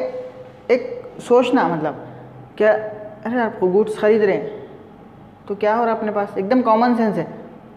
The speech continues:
हाँ, गुड्स आ रहे हैं यार अपने पास, गुड्स क्या हो रहे हैं अपने पास, आ रहे हैं,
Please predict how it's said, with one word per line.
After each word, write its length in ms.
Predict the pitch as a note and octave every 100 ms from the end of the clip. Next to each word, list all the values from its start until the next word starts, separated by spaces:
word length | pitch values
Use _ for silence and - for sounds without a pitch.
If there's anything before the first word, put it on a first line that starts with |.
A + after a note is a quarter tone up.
| - -
हाँ, 400 | E3+ D3+ C#3+ D#3
गुड्स 240 | F#3 F#3+
आ 100 | F3+
रहे 120 | F3
हैं 60 | F3+
यार 80 | D3
अपने 220 | C3 C#3
पास, 300 | - C#3 - - - - E3
गुड्स 240 | F3 E3+
क्या 120 | F#3
हो 60 | F3+
रहे 80 | F3
हैं 60 |
अपने 100 | F3+
पास, 180 | F3+ G3+ - - - -
आ 120 | E3
रहे 100 |
हैं, 80 | F3+